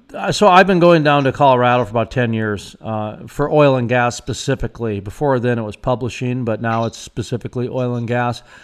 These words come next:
I stay in, in Fort Collins, which is not too far from Greeley,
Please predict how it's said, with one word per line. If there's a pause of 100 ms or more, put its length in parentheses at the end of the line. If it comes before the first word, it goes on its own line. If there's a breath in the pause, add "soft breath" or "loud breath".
(140 loud breath)
I
stay
in,
in
Fort
Collins,
which
is (140)
not
too
far
from
Greeley,